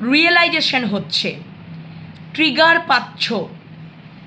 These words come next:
ইনসিকিউর ফিলে ভুগছো, ভয়, সাপোর্ট সিস্টেমের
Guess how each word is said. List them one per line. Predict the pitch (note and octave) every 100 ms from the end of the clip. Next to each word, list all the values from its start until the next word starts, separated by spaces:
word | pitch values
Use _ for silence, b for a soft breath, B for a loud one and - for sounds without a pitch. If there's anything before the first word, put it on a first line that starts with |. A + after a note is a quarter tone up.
| - - - - - F4
ইনসিকিউর | F#4 - F#4 - F4 F4 -
ফিলে | D4 C4+ A#3
ভুগছো, | A#3+ F#3+ - - G3 - -
ভয়, | F3 A#3+ C#4 C4 F3 E3+ - - - - - - - - - - - - -
সাপোর্ট | C4+ - D#4 D#4+ - D4+
সিস্টেমের | C#4+ - C4+ C4+